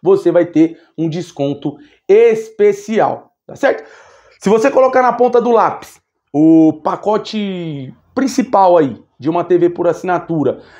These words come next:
mais os streamers, né, que, pô, é, é muita coisa. É Amazon, é Disney Plus, é H B O Plus, é não sei o quê, T N T, não sei o quê, não sei o quê, Netflix, Globoplay. Se você colocar na ponta do lápis, você vai gastar aí no mínimo uns quatro,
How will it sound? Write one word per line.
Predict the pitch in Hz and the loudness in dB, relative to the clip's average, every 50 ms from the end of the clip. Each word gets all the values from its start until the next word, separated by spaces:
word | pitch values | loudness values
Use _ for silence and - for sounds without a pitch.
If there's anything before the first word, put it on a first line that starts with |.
| - - | -12 -6
mais | - 170 208 214 240 254 240 | -4 0 0 2 2 2 2
os | 240 208 | 0 0
streamers, | 240 247 - - - - 185 208 240 247 240 214 190 160 151 139 120 113 | 0 0 -2 -4 -6 -4 0 0 0 2 0 0 0 0 -2 -2 -2 -2
né, | 160 196 220 208 - | 0 2 2 2 0
que, | - - 156 147 139 123 110 - | -2 -6 -8 -8 -8 -10 -6 0
pô, | - 196 180 151 117 113 - _ _ | 2 2 2 2 0 -4 -10 _ _
é, | - 135 151 156 151 139 - 151 | -4 -4 -2 -2 -2 -2 -2 -2
é | 160 | 0
muita | 160 165 214 - - - 113 | 0 0 -2 0 -2 -2 -4
coisa. | - - 170 202 247 254 247 160 135 - - - _ _ _ _ _ _ | -2 2 2 4 4 4 2 -2 -6 -8 -10 -14 _ _ _ _ _ _
É | - 214 190 | 0 2 2
Amazon, | 190 220 247 233 214 185 147 156 180 | 2 2 2 0 0 0 0 0 -2
é | 185 | -2
Disney | 160 208 226 226 202 - | -2 -2 -2 0 0 0
Plus, | - - - 240 247 240 220 - 190 | 0 0 2 4 4 4 2 2 0
é | 202 202 196 190 190 | 0 0 0 0 0
H | 220 - - 220 | -2 -4 -6 -4
B | 190 233 | -2 0
O | 220 185 - - | 0 0 0 -2
Plus, | - 214 240 262 254 247 233 214 196 | -2 2 2 4 4 4 4 2 0
é | 220 226 | -2 -6
não | 220 226 | -6 -8
sei | 226 - 233 | -6 -4 -4
o | 214 220 | -4 -2
quê, | - 240 240 240 226 | -2 0 0 0 0
T | - 226 | 0 -2
N | 220 220 208 - | -4 -4 -6 -8
T, | - - 247 240 240 233 | -8 -2 0 2 2 2
não | 220 - | 0 -4
sei | - 208 | -10 -12
o | - | -8
quê, | - - 233 | -4 -2 -2
não | - - | -2 -2
sei | - - - | -4 -8 -6
o | - | -4
quê, | - - - - - - - - | -4 -4 -4 -6 -10 -16 -8 -4
Netflix, | - 180 190 - - - 247 262 - 233 214 | -2 -2 -2 -4 -6 -4 -4 -2 -2 -2 -2
Globoplay. | 180 254 254 226 226 220 - - - 240 214 - - - - _ _ _ _ _ _ | 0 0 2 2 2 2 0 2 0 0 0 0 -4 -14 -20 _ _ _ _ _ _
Se | - 143 | -10 -8
você | 151 - 185 - | -6 -6 -4 -2
colocar | - - - - - 190 | -2 -2 -2 -2 -2 -2
na | 185 175 | -2 -2
ponta | - 185 185 185 170 | -2 -2 -2 0 0
do | 147 151 | 2 2
lápis, | 156 185 185 170 - - - _ _ | 2 2 2 0 -4 -8 -16 _ _
você | - - | -6 -4
vai | - - | -4 -2
gastar | - - 196 - 208 202 | -2 -2 -2 0 0 2
aí | 208 214 208 | 2 2 0
no | 208 226 | 0 0
mínimo | 220 180 185 202 202 202 196 | 0 0 0 -2 -2 -4 -6
uns | 190 - | -8 -6
quatro, | - 196 190 185 - | -2 -2 -2 -2 -4